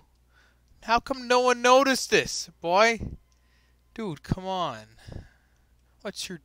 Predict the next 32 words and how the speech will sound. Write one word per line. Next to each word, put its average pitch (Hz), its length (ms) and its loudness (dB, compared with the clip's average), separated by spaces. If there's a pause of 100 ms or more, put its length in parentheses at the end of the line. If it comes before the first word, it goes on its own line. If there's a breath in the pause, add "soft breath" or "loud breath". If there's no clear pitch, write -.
(120)
deal? 170 520 -6 (600)
You 233 140 0
didn't 254 160 -2
check - 340 2
up 240 200 0
here? 254 540 8 (280)
You 110 180 -20
idiots. 113 540 -14 (460)
You're 131 120 -10
gonna 143 240 -2
make 151 220 -4
us 156 220 -2
lose 175 200 -2
the 151 120 -4
game. 190 680 10 (1080)
And 180 100 -4
look, 202 140 2
there's 180 160 0
fifteen 214 400 -4
seconds 202 480 -4
left. - 320 -4 (720)
Who 262 180 -8
the 226 120 4
hell's 214 300 2
gonna 220 200 0
figure 226 380 -8
out 214 120 2
how 220 80 4
to 208 160 0 (100)
get 220 320 2
in? 208 360 -8 (1000 soft breath)
Ooh, 285 200 2